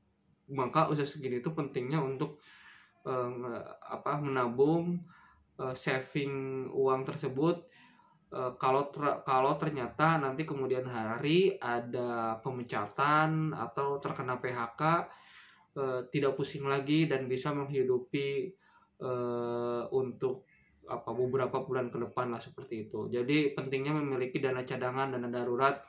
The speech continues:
setiap bulannya di usia dua puluh, tiga puluh, eh, sampai tiga puluh tahun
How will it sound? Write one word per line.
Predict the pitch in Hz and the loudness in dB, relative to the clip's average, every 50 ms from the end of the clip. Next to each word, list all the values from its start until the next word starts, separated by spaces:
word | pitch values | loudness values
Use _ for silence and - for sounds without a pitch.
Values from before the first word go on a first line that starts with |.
| - - - - - - - - - - | -20 -20 -20 -20 -20 -20 -20 -20 -20 -18
setiap | - - - - 127 127 - | -18 -6 -4 -4 -4 0 0
bulannya | 131 127 123 117 113 113 113 110 107 110 - - - | 2 2 2 0 -2 -4 -4 -6 -6 -8 -10 -6 0
di | 127 131 | 2 2
usia | 127 - - 143 135 | 2 4 4 4 4
dua | 131 123 127 | 4 4 4
puluh, | 131 135 131 | 2 2 2
tiga | 127 117 123 | 2 0 0
puluh, | 120 113 123 123 120 120 123 - _ - | 0 0 2 0 0 0 -2 -8 _ -18
eh, | 165 - - - 120 120 120 120 120 120 120 120 120 117 117 117 | -16 -14 -8 -6 -4 -2 -2 -2 -2 -2 -2 -2 -2 -4 -4 -6
sampai | - 127 120 135 123 | -8 -8 -6 -4 -2
tiga | 131 127 117 | -2 -2 -2
puluh | - 123 - | -2 -4 -4
tahun | - 120 117 117 117 | -4 -4 -4 -4 -4